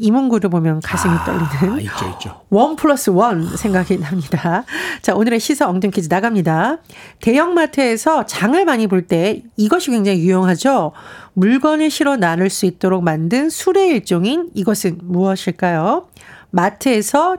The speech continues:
Speaker 1: 집 앞까지 끌고 가는 민폐를 끼치면 안 됩니다. 자, 이것은 무엇일까요? 일 번 카트, 이 번 스케이트, 삼 번 시멘트, 사 번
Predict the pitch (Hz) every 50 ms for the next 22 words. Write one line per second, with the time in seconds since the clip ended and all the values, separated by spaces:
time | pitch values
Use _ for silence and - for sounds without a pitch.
0 | - - - - - 196 160 254 302 302 - - 285 285 285 - - 247 226 -
1 | _ - 269 277 311 320 320 302 311 302 302 277 254 220 196 214 285 359 415 427
2 | - _ _ _ _ _ _ _ _ _ _ - 185 220 220 - 330 339 330 -
3 | 240 220 - - 196 196 185 165 - - - 165 165 220 226 214 185 143 165 156
4 | 165 208 269 320 320 - - - - - - 190 196 254 254 262 247 196 180 -
5 | 185 - - 165 156 - - _ - 214 196 180 254 311 359 370 - - - -
6 | _ _ - - 381 381 - - 311 226 165 - _ _ _ - - _ _ _
7 | - 208 185 170 233 262 311 349 370 - _ _ - - - - - - 339 294
8 | 214 - - 214 170 156 - - - - - - - _ - - 269 240 226 226
9 | 269 302 311 294 - _ _ - - - 311 302 330 320 302 285 - 214 160 165
10 | - - _ - - - - - - - 220 196 - 240 269 339 392